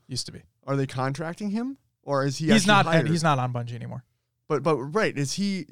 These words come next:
Speaker 2: was he brought on as a three four three employee, or is he being contracted for
Speaker 1: Huh.
Speaker 2: eighteen months? You know what I mean?
Speaker 1: That's a good question.
Speaker 2: Eighteen months. Twenty twenty-one.
Speaker 1: Twenty twenty-two.
Speaker 2: Twenty twenty-two.
Speaker 1: Just kidding. <laughs> Uh,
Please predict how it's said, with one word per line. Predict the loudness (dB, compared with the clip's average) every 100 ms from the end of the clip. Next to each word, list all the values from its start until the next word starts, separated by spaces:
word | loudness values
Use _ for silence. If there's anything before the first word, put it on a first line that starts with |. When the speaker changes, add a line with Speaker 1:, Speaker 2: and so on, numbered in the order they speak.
| -10
Speaker 2:
was | -4 -2
he | 0
brought | 2 4 4
on | 2 0
as | 0
a | -4
three | -4 -4
four | -4
three | -6 -4
employee, | -6 -6 -6 -4 -4
or | 0 2 2
is | 0
he | -2
being | -2 -2
contracted | -2 -2 -4 -2 -4 -4 -8
for | -6
Speaker 1:
Huh. | 2 4
Speaker 2:
eighteen | 4 2
months? | 0 -2 -6 -12 _ _ _ _ _
You | 0
know | 2
what | 2
I |
mean? | 2 0 -2 -6
Speaker 1:
That's | -6 -6
a |
good | -6
question. | -2 -2 -4 -8 -14 _ -6
Speaker 2:
Eighteen | -4 -2 0 2
months. | 2 0 -6 -14 _ _ _ _ _ _ _ _ _ _
Twenty | -4 -4
twenty-one. | -2 -2 -2 -2 -4 -8 -8
Speaker 1:
Twenty | -4 -4
twenty-two. | -4 -6 -8 -8 -14 _ -14
Speaker 2:
Twenty | -12 -8
twenty-two. | -8 -8 -10 -16 -12
Speaker 1:
Just | -8 -8
kidding. | -6 -6 -8
<laughs> | -10 -2
Uh, | 4 4 4 2